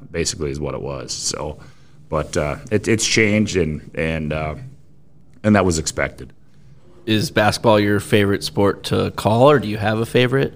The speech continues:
Speaker 1: Yeah, I do. Um, you know, I, I, I, I like basketball. You know, I, I do a lot of football games, and, and, and, uh, you know, the two guys that I work with, uh, Todd Domreese and Chuck Claremont, uh, you know, those guys played football. I didn't play football.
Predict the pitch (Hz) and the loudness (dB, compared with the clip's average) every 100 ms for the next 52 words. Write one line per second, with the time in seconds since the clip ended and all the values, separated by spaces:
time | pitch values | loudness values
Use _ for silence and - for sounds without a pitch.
0 | - 170 160 160 143 101 101 113 - - | 0 4 4 4 4 6 6 6 2 2
1 | 98 98 92 90 78 - 123 95 92 90 | 4 6 4 2 -2 2 4 6 6 6
2 | 98 - 95 95 90 90 95 101 - 98 | 4 4 4 4 2 2 2 2 2 2
3 | 107 98 92 - 85 90 - 85 92 95 | 4 4 2 0 0 0 -2 2 2 2
4 | - - 87 85 85 87 - 85 85 90 | -2 -6 -2 2 4 2 2 0 4 4
5 | 87 87 76 87 73 92 87 87 90 95 | 4 2 0 -2 2 2 2 0 0 0
6 | 82 78 78 82 82 80 80 78 80 82 | -2 -4 -8 -6 -4 -4 -4 -6 -6 -4
7 | 80 78 78 76 76 73 73 - 82 82 | -4 -4 -4 -2 -2 -4 -8 -10 -6 -4
8 | 80 104 87 87 85 78 85 80 78 82 | -2 0 2 2 2 0 -2 -2 0 -2
9 | - 85 - - 76 73 82 78 78 78 | 0 0 0 -2 -2 -2 0 0 0 0
10 | 82 80 - - 85 - 85 80 82 82 | 0 -2 -4 -2 -4 -2 -2 0 0 0
11 | 78 - 71 73 76 78 82 78 78 80 | -2 -4 -4 -2 -2 0 -2 -2 -2 -2
12 | - - 87 92 71 - 65 73 90 90 | -6 -4 -2 -2 -6 -8 -8 -6 -4 -4
13 | - 90 - - - 50 | -2 -4 -2 -6 -8 -16